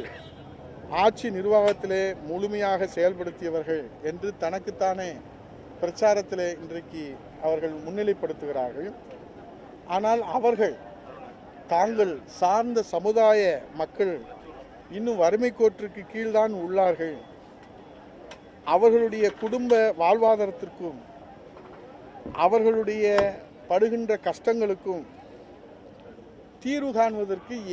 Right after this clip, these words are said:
ஏதாவது முயற்சி எடுத்தால் அதை சொல்வதற்கு அவர்கள் தயாரா? ஒன்று. இன்னமும் அவருடைய வாழ்வாதாரத்திலே ஒவ்வொரு நாளும் கல்வியிலே பின்தங்கி, பொருளாதாரத்திலே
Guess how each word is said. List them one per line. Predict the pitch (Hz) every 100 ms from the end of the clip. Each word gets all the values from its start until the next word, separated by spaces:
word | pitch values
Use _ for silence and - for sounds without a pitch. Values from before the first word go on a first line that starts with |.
| 196
ஏதாவது | 214 220 233 220
முயற்சி | 190 214 214 208
எடுத்தால் | 180 170 180 202 208 175
அதை | 170
சொல்வதற்கு | - 185 214 190 175 220
அவர்கள் | 202 160 156 139
தயாரா? | 143 143 139 131 -
ஒன்று. | 143 147 143 139 - - - - - - - - - - - - - - - - - - 190
இன்னமும் | 240 254 247 262 240
அவருடைய | 196 208 208 190
வாழ்வாதாரத்திலே | 170 208 233 233 214 202 190 185 175 135 - - - - -
ஒவ்வொரு | 156 190 226 220 208
நாளும் | 196 208 208 151 - - - - - - - - - - - - - - -
கல்வியிலே | 175 202 240 240 214 202
பின்தங்கி, | 185 190 190 208
பொருளாதாரத்திலே | 208 180 202 220 208 196 190